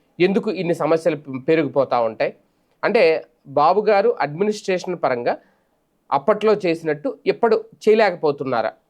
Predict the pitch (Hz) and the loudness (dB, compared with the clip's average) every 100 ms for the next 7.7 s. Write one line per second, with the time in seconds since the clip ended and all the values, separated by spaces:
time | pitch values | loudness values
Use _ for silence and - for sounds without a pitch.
0 | _ 156 147 113 113 - 175 196 190 143 | _ -2 0 -2 -4 -6 -2 0 2 2
1 | - _ _ _ 139 170 196 214 202 202 | -2 _ _ _ 2 2 4 0 0 -6
2 | 196 196 185 180 - 175 123 107 117 123 | 0 0 2 -4 0 0 0 -2 -8 -4
3 | 127 139 165 196 190 185 175 214 214 _ | -2 0 2 0 2 0 -2 -4 -20 _
4 | - 147 147 147 165 180 196 175 165 175 | -4 0 2 4 2 2 0 0 -6 -6
5 | 165 170 175 160 160 160 - _ _ _ | -6 -4 -2 0 0 0 -6 _ _ _
6 | _ 131 135 143 165 170 165 165 165 160 | _ -2 2 4 2 2 2 2 2 -2
7 | - 156 147 147 151 147 | -8 -10 -10 0 0 0